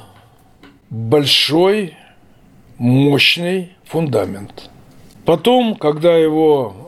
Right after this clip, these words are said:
остановили строительство, там нужно было эту яму чем-то заполнять,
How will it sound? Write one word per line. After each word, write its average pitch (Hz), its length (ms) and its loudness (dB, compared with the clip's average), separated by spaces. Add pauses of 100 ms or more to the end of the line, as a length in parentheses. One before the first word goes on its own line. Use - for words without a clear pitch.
(100)
остановили 160 640 0
строительство, 147 800 -2
там 127 440 -2 (500)
нужно 127 320 0
было 127 460 0 (220)
эту 120 200 -2
яму 127 380 2
чем-то 127 360 -2
заполнять, 131 720 -2